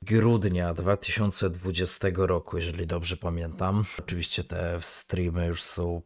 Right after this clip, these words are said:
prywatne, także ich na tym kanale nie zobaczycie. Wracam, wracam do Fortnite'a na tym kanale.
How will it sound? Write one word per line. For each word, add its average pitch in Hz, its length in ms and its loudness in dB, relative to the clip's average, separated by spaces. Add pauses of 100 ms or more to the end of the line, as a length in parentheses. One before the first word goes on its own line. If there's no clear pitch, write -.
prywatne, 92 680 0 (840)
także 85 300 -8
ich - 160 -12 (120)
na 87 160 -4
tym 92 220 -4
kanale 85 440 -4
nie 90 140 -4
zobaczycie. 87 680 -6 (280)
Wracam, 104 540 2
wracam 95 400 -2
do 82 80 -2
Fortnite'a 87 680 -2
na 82 80 -12
tym - 140 -18
kanale. 87 540 -6